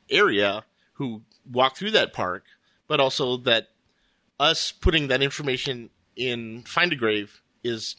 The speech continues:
is prompting other people, 'cause none of them live here. No one, none of their descendants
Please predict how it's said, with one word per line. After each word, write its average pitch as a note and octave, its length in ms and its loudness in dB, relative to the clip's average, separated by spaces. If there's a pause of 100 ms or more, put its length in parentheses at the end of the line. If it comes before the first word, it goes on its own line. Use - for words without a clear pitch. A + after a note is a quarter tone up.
is B2 180 -6
prompting C#3 380 -4
other C#3+ 80 -2
people, C#3+ 180 -8
'cause C3+ 160 -10
none F3 140 2
of A#3+ 80 -2
them D#3+ 320 0
live F#3 300 2
here. A2 120 -2
No C#3 160 2
one, F#3 360 0 (240)
none F#3 100 0
of F#3+ 80 -2
their D#3+ 80 2
descendants D3 460 -4